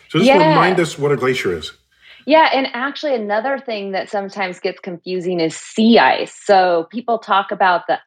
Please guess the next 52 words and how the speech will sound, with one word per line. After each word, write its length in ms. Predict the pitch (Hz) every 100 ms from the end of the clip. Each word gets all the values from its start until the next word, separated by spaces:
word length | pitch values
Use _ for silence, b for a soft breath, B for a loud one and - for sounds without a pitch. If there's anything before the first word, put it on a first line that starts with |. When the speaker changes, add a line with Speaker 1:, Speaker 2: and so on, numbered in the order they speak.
| 160
Speaker 2:
ice 320 | 214 254 -
cap 340 | - 180 180
in 140 | 175 165
the 80 |
north, 480 | 160 180 226 190 170 - B B
and 100 | - 214
often 380 | 247 294 285 240
actually 320 | 202 214 233
what 160 | 196 190
they 140 | 185
mean 240 | 175 170 160
is 180 | 151
sea 300 | - - 285
ice, 420 | 190 170 165 160 - -
ice 380 | 202 208 214 _ 196
that 160 | 170
has 220 | 185 170 - -
formed 460 | 190 165 160 156 _
from 220 | 165 160 _
freezing 400 | 175 160 160 143
ocean 400 | 220 285 - 170
water 360 | 147 147 147 139
and 120 | 160 151
sits 300 | - 190 175
on 120 | 147
the 80 | 143
top 320 | - 180 202
of 80 | 156
the 120 | -
ocean. 380 | 123 - - - _ B B B -
But 380 | 240 220 208
what 200 | 202 214
we 140 | 208 214
have 320 | 196 214 185
with 160 | 180 -
glaciers 1000 | 165 190 294 330 - 143 151 220 320 - -
and 280 | 196 180 170
that 260 | 160 160
broad 540 | 175 165 175 180 180 175
category 480 | 180 170 165 156 151
of 40 |
Speaker 1:
Wait, 120 | 175
wait, 80 | -
just 160 | 269 226
Speaker 2:
land 100 | 170
Speaker 1:
before 120 | 202
Speaker 2:
ice 40 |
Speaker 1:
you 40 | 165
leave 180 | 156 165
that 160 | 139
subject, 400 | - 214 175 120
Speaker 2:
Yeah. 180 | 233 262